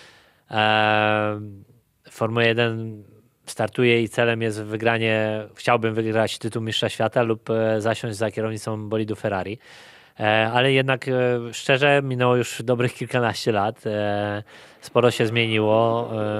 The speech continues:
e, w tym okresie też sporo pracowałem powypadkowym, żeby nie żyć, co by było gdyby, tylko żyć, e, teraźniejszością i przyszłością. E, dlatego bardzo się cieszę, że będę mógł, e,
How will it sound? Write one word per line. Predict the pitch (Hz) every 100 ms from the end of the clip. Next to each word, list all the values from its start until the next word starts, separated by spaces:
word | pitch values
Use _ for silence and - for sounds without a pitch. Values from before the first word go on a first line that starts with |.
| 107
e, | 104
w | -
tym | 113
okresie | 110 120 - 113
też | 110
sporo | - 120 113
pracowałem | 110 110 - 107 107
powypadkowym, | 110 107 110 107 110 107 110 107
żeby | 104 107 104 87 82 - - -
nie | 120 117
żyć, | 113 -
co | 127
by | 117 110
było | 117 113
gdyby, | 110 120 113 120
tylko | - 107 117
żyć, | 104 113 - 117
e, | 107
teraźniejszością | 117 110 101 113 107 123 110 123 113
i | 110
przyszłością. | - 127 - 110 - 117 120 - - - - -
E, | 120 107 113
dlatego | 117 123 123
bardzo | 120 120
się | 117 120
cieszę, | - 120 - 120 117 117 117 110
że | 113
będę | 117 113 113
mógł, | 113 - 117
e, | 113 110 110 110 110 110 110